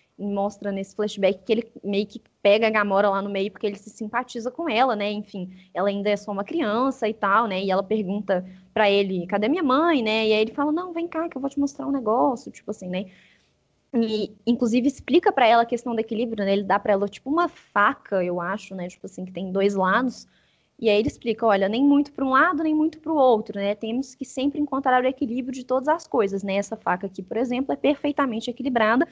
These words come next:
como todas as coisas têm que ser", né?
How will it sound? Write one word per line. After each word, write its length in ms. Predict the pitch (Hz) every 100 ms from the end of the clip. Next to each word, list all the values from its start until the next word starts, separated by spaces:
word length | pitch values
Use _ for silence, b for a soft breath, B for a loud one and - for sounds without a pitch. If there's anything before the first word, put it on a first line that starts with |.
| B B -
como 260 | 277 262
todas 280 | 262 269 269
as 140 | 302
coisas 320 | - 254 285 -
têm 140 | 285
que 100 | 403
ser", 400 | - 220 - - _ b b b b
né? 320 | 208 226 269